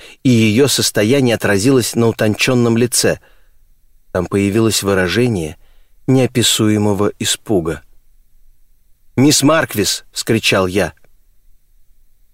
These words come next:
Возможно, она была так глубоко погружена в собственные фантазии, что мой жалобный дискант прозвучал для неё как из пещеры. Она не замечала меня,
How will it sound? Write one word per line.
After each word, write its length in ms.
Возможно, 680
она 220
была 220
так 180
глубоко 460
погружена 540
в 60
собственные 540
фантазии, 840
что 200
мой 160
жалобный 460
дискант 480
прозвучал 560
для 140
неё 260
как 220
из 120
пещеры. 600
Она 180
не 140
замечала 540
меня, 400